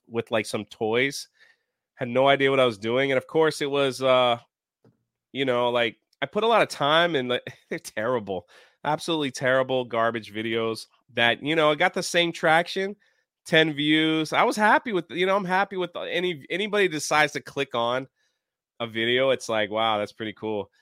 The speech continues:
And then it was just steady, like, ten, fifteen views. And because I live in Orlando,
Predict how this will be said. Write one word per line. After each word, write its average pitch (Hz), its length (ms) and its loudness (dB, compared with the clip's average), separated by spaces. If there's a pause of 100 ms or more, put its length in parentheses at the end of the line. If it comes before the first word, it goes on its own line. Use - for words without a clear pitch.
(460)
And 135 160 0
then 156 280 2 (240)
it 151 80 0
was 165 160 -2
just - 240 -8
steady, 151 480 2 (120)
like, 127 220 -4
ten, 131 500 0 (320)
fifteen 131 480 -4
views. 127 480 -6 (220)
And 139 240 -4 (200)
because 175 320 -6
I 185 120 0
live 180 180 0
in 160 80 0
Orlando, 127 720 -2